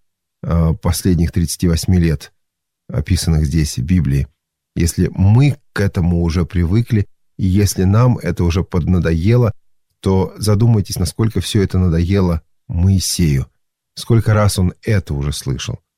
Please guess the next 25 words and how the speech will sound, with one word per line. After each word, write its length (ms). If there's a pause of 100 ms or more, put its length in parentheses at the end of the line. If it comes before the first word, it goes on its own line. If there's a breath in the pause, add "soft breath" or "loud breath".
(240)
Сколько 340
раз 200
он 100
видел, 300
как 500
Бог, 540 (220)
а, 180
отвечает 800 (120)
на 100
молитвы. 520 (440)
Но 140
насколько 520
тяжело 520
ему 460 (720)
с 140
этим 480 (120)
ропотом 640
израильского 600
народа. 360 (440)
Кстати, 360
развивая 1200
идею, 540
которую 460
я 180
предложил, 640